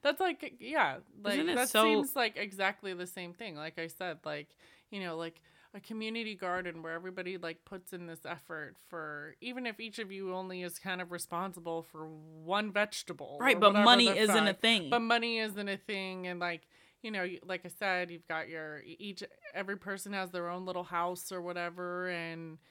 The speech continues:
Speaker 2: You
Speaker 1: you've
Speaker 2: have
Speaker 1: got
Speaker 2: your own medical care.
Speaker 1: Yeah.
Speaker 2: So you don't have to go to hospitals. You don't need vehicles.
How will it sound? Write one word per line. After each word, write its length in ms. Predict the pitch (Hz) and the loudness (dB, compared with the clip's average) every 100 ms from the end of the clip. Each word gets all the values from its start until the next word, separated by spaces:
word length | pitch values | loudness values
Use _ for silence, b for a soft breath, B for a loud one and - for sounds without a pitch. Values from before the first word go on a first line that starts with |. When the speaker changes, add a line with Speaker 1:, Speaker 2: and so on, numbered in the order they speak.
| b | b
Speaker 2:
You 300 | b b 202 | b b 2
Speaker 1:
you've 80 | 240 | 4
Speaker 2:
have 140 | 214 196 | 6 6
Speaker 1:
got 80 | |
Speaker 2:
your 120 | 196 196 | 6 6
own 180 | 190 | 4
medical 340 | 185 185 190 208 | 4 4 4 2
care. 420 | - 208 214 220 - - | 6 10 10 6 2 -8
Speaker 1:
Yeah. 240 | 262 254 | -2 4
Speaker 2:
So 60 | 254 | 6
you 80 | 220 | 8
don't 100 | 233 | 8
have 80 | 226 | 6
to 40 | |
go 100 | 214 | 6
to 60 | 202 | 4
hospitals. 920 | 202 202 208 - 214 214 214 208 - | 8 8 8 4 4 6 4 2 -2
You 100 | 208 | -2
don't 140 | 202 180 | 0 -2
need 180 | 185 | -6
vehicles. 920 | 170 180 190 196 196 196 196 202 - | 0 2 2 0 -2 0 -2 -4 -10